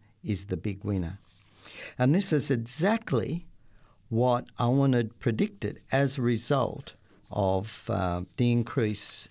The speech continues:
in sexual freedom being, uh, allowed in society. And, um, it's interesting, uh, the, uh, commentator, uh, Kirk Dirksen,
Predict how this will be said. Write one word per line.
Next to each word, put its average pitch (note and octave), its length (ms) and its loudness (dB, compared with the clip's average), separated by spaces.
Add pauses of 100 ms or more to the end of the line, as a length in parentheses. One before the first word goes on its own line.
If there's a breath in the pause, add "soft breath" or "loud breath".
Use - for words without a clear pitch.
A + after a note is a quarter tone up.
(100)
in G2 400 0
sexual - 640 0
freedom F#2 580 -2 (160)
being, G2+ 340 -2 (120)
uh, F2+ 120 -6 (300)
allowed F#2 600 -2
in F#2 260 -4
society. F#2 840 -4 (1700 loud breath)
And, A#2 760 2
um, A#2 500 4 (640 loud breath)
it's A#2 200 2
interesting, A#2+ 800 2
uh, G#2+ 360 -4
the, G#2+ 380 0 (100)
uh, A2 240 -4
commentator, A2+ 960 2 (100)
uh, G#2 400 -2
Kirk A2+ 340 -2
Dirksen, B2 560 -2